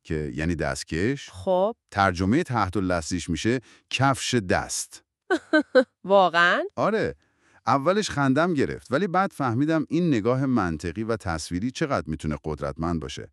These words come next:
Speaker 1: پس میرشواینشن هم از همین منطق میاد.
Speaker 2: پس در واقع داری طرز فکر پشت زبان رو یاد می‌گیری.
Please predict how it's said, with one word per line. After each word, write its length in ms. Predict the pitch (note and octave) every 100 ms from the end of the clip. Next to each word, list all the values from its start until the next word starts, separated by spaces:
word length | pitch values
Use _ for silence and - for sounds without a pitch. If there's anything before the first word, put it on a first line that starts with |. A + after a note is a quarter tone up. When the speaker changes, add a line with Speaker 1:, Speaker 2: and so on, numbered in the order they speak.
| _ _ - -
Speaker 1:
پس 260 | D3 D#3 - _ -
میرشواینشن 760 | G#2 B2 A2 - A#2 G#2 C#3+ C#3
هم 240 | B2 B2 - _
از 180 | G#2 G2+
همین 320 | G2 F#2 D#2
منطق 320 | C2 A#1+ D2 -
میاد. 300 | - - _ _
Speaker 2:
پس 220 | A#3 A3+
در 240 | - G#3+ F#3+
واقع 260 | F#3+ F#3+
داری 260 | A#3+ A3+ A#3
طرز 420 | - G3+ G#3 A#3
فکر 520 | C4+ - G#3+ A#3 - -
پشت 340 | G#3+ A3+ -
زبان 460 | A3+ E3+ D3+ G#3 C4+
رو 100 | F3
یاد 300 | D3+ C#3+ C#3+
می‌گیری. 540 | C#3+ C3+ C#3 C3+ C3